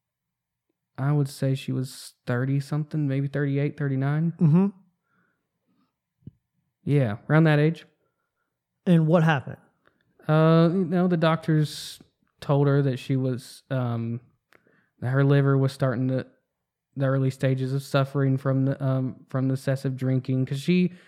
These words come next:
Speaker 1: had been drinking for years and years of her life. I mean, they used to put beer in her baby bottle
Speaker 2: Mm-hmm.
Speaker 1: when she was a kid, and so it, it had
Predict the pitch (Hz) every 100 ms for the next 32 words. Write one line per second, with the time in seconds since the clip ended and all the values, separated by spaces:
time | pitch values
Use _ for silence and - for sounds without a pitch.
0 | _ _ 160 147 139 143 151 151 135 120
1 | 123 127 139 139 127 127 120 110 110 117
2 | 117 - - 123 120 123 151 156 - -
3 | 131 - 127 131 117 117 - 95 78 78
4 | 73 - - _ _ _ _ _ _ 156
5 | 131 165 170 _ _ - 120 113 127 117
6 | 110 104 113 98 - - _ _ _ _
7 | 120 110 98 90 87 - _ _ - 120
8 | 110 104 139 139 - - 135 131 127